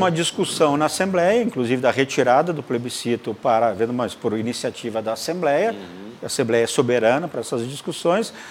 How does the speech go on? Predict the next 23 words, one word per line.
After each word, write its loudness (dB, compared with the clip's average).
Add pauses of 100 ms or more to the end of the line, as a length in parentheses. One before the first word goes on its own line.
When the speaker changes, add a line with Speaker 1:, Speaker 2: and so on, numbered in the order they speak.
(160)
Speaker 1:
mas 0
neste 2
momento -2
não -2
tá 0
em -4
discussão. -6
Nós -6
temos -6
que, -2 (320)
porque, 2
é, 6
não 2
adianta 0
você 4 (1120)
pegar, 6
vende 2
um 6
ativo, 2
bota 4
na 0
estrutura, 0
você, -2